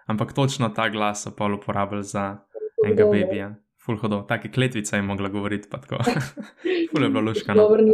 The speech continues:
Speaker 2: vedela, no, kaj govori.
Speaker 1: Ja, itak, ja. Um, ha, ful hudo. Um, se pravi, ti si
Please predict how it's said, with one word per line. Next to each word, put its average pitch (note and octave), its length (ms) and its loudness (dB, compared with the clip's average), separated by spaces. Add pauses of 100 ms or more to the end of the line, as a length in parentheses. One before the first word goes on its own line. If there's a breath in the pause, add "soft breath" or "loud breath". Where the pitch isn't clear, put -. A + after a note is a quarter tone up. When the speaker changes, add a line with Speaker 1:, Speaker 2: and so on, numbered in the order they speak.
Speaker 2:
vedela, G3 320 0
no, F3+ 160 0
kaj F3+ 200 -4
govori. F#3 540 0 (180)
Speaker 1:
Ja, G#2 320 0
itak, G2+ 400 -8
ja. G#2+ 120 -8 (760 soft breath)
Um, G2+ 460 -4 (140)
ha, C3 320 -2
ful D#3 240 -4
hudo. C3 260 0 (800 soft breath)
Um, G#2 420 0 (340)
se - 240 -4
pravi, A#2 320 0
ti C#3 200 -6
si B2 300 0